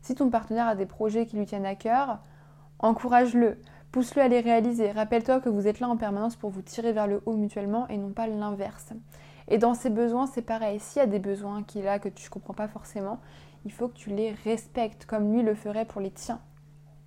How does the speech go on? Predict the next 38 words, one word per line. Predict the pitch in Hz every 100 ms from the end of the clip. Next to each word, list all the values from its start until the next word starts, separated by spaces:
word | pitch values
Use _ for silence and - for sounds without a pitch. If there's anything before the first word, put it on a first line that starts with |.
| - - -
Parce | 202 208
que |
si | 214 254
tu | 247
franchis | 247 208 214 -
les | 202
limites | 190 196 202 -
de |
l'autre, | 196 208 254 - 208 - - - - -
forcément, | - 208 214 233
il |
n'y | 202
a |
pas | 220
de | 214
respect, | 208 - 247
il |
n'y | 196
a |
pas | 220
de | -
soutien. | 226 - 226 - - - - - -
Et | 226
l'autre | 226 247
se | 233
sent | 220 202 196
pas | 233 240 240 240 -
mis | 214 226
en | 233
valeur, | 220 214 220 208
il | 208
se |
sent | 214 208
pas | 220
compris | 233 - 226 214 240
dans | 220
la | 196
relation. | - 190 208 -